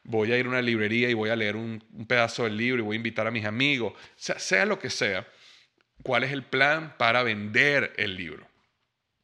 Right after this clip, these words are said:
Ahora, Víctor, ¿por qué es importante hacer la propuesta de publicación?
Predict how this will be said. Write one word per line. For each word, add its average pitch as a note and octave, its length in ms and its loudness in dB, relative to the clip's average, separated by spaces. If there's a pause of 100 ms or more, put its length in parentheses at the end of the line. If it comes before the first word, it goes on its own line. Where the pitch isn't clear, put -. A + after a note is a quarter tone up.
(140)
Ahora, D3 200 0
Víctor, B2 340 -4
¿por A2+ 180 -4
qué D#3 120 -4
es D#3 100 -6
importante C#3 680 -4
hacer G2+ 200 -4
la G#2+ 120 -2
propuesta G2 400 -8
de G2 60 -8
publicación? - 500 -8